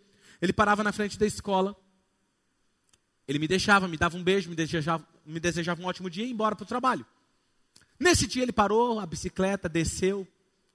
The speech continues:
cruzou o braço e disse, "Quem é o menino?" "Pai, ele vem vindo lá, ó, aquele lá, ó." Aí já vem um menino meio sem graça, né? Quando o menino chegou perto dele, ele falou, "Vem cá,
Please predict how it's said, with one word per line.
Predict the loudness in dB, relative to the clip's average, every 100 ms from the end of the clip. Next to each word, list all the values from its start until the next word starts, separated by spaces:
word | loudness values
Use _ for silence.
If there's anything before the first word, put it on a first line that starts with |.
| _
cruzou | -10 -6 -4 -2
o |
braço | 2 4 4 -2 -12 -18 _ _ _ _ _ _
e | -12
disse, | -8 -8
"Quem | -4 -4
é | -2
o |
menino?" | -4 -8 -10 -16 _ _ _ _ _ _ _ _ _ _ _ _ _ _ -2
"Pai, | 2 4
ele | 2
vem | 0 -2
vindo | -2 -4
lá, | 0 0
ó, | -2 -8 _ -10
aquele | -6 0 2
lá, | 2 -2
ó." | -6 _ _ _ _ _ _ _ _ _ _ _ _ _ _
Aí | -8 -4
já | -4
vem | -6
um | -6
menino | -6 -6 -4
meio | -2
sem | -2 -4
graça, | -4 -4 -8 -10
né? | -8 -10 _ _ _ _ _ _ _ _ _ _ 6
Quando | 6
o | 6
menino | 2 0 -2
chegou | -2 0
perto | 2 0 2
dele, | -2 0
ele | 0
falou, | -2 0
"Vem | 0
cá, | 2 0 0